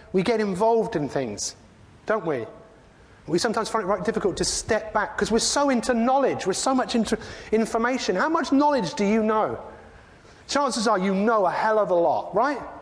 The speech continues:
How much do you do with what you know? I don't know, <laughs> but you probably already know a lot. Now, to me, this is,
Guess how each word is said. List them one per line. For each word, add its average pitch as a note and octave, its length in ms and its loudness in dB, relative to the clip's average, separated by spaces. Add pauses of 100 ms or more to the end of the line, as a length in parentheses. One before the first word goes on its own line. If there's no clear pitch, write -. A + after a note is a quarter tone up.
(920)
How D4 160 0
much E4 300 -2
do C4 100 0
you C4 160 6
do D4 260 4
with A3 160 2
what G#3 180 0
you G#3 80 2
know? A3+ 400 2 (1600)
I A3 80 0
don't D#4 180 0
know, D#4 640 0
<laughs> - 80 -12
but A#3 140 0
you C4 100 6
probably C#4+ 460 2
already A#3 420 2
know G3 500 0 (200)
a D#3+ 60 2
lot. G#3 460 0 (3000)
Now, G#3 140 2
to A#3+ 140 0
me, B3+ 120 4
this A#3 160 2
is, D#3+ 260 -4